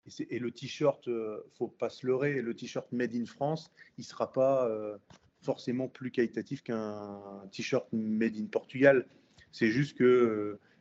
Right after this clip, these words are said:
une, vous voyez, il y a plein d'entreprises françaises qui payent pas leur impôt en France. Donc à la limite, je préfère une entreprise portugaise qui paye ses impôts au Portugal,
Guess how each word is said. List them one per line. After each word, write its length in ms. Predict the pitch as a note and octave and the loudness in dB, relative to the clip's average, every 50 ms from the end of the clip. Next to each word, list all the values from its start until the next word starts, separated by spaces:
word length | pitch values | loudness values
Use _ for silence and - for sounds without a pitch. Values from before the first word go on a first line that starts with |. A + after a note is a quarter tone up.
| - | 0
une, 340 | C#3+ C3+ C#3 C3+ B2+ B2+ B2 | 2 2 4 4 2 2 0
vous 240 | A#2+ A#2+ A#2 A2 A2 | 0 -2 -4 -6 -4
voyez, 220 | A2+ A2 B2 D3 | -2 0 4 6
il 40 | C#3+ | 6
y 40 | B2+ | 6
a 40 | - | 6
plein 200 | - B2 B2 A#2+ | 6 4 0 2
d'entreprises 580 | A#2 A2+ - B2+ - - - C3 B2 A2+ A#2 | 0 0 -2 -4 -4 -2 -2 -2 -2 -4 -6
françaises 760 | - - - - C3 B2+ - - - D3 D#3+ E3+ D#3+ E3 - _ _ _ _ _ _ _ _ _ _ _ | -12 -12 -6 0 0 0 2 6 8 8 8 8 6 0 -8 _ _ _ _ _ _ _ _ _ _ _
qui 140 | - - - | -6 -2 2
payent 160 | - C#3 B2 | 4 4 4
pas 160 | A#2+ - C#3 | 8 8 8
leur 160 | C#3 B2+ B2 B2+ | 8 6 2 0
impôt 240 | B2 - - C3 | -2 2 2 2
en 40 | C3 | 2
France. 180 | - - - - _ _ _ _ _ _ _ _ - | 0 -6 -12 -16 _ _ _ _ _ _ _ _ -14
Donc 140 | A2+ - | -8 -4
à 80 | B2 A#2+ | -2 -2
la 60 | A#2+ | -2
limite, 340 | B2 B2+ C#3 D#3 E3 - - | -2 -4 -6 -8 -8 -8 -12
je 100 | - - | -14 -12
préfère 320 | - C3+ B2 - C#3+ C#3 | -10 -12 -10 -10 -10 -10
une 140 | C3+ C3 B2+ | -10 -10 -12
entreprise 400 | B2 A#2 - C#3+ C3+ - E3+ - | -14 -12 -12 -12 -12 -12 -14 -14
portugaise 640 | _ - C3+ - - C3+ B2+ C3 C3+ C#3 C3 - - | _ -14 -14 -14 -14 -14 -8 -4 -4 -4 -4 -6 -12
qui 140 | _ - | _ -18
paye 280 | A#2+ _ - D3+ D3 C#3+ | -14 _ -6 -4 -4 -6
ses 200 | - - B2 B2 | -8 -14 -16 -14
impôts 280 | C3 B2 A#2 - C3+ B2+ | -14 -14 -14 -14 -14 -14
au 40 | A2+ | -12
Portugal, 580 | - A#2 - _ - A#2+ A#2+ B2 B2+ B2+ B2 | -12 -14 -14 _ -14 -8 -6 -6 -4 -6 -8